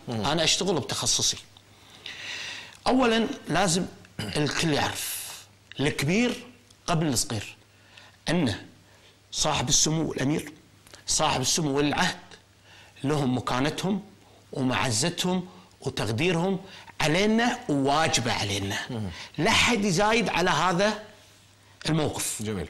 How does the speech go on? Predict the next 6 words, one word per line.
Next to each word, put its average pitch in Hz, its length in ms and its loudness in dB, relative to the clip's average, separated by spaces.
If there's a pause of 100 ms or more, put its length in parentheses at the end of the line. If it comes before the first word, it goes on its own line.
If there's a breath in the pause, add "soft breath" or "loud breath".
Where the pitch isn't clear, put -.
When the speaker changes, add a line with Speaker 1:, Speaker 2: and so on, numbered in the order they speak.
(100)
Speaker 2:
هذا 208 260 2
شيء 240 240 4
منتهي 214 420 2
منه. 156 340 0 (300 loud breath)
اللي 180 160 2
يقول 180 320 2